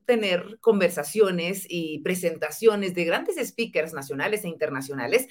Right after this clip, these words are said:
quienes con una trayectoria de retos, de superaciones, de grandes historias, eh,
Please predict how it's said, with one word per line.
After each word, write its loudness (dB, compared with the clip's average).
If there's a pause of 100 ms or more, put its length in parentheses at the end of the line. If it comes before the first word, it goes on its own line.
(280)
quienes 2
con -2
una 2
trayectoria 6
de 4
retos, -4
de 2
superaciones, 0
de 2
grandes -2
historias, 0 (300)
eh, 6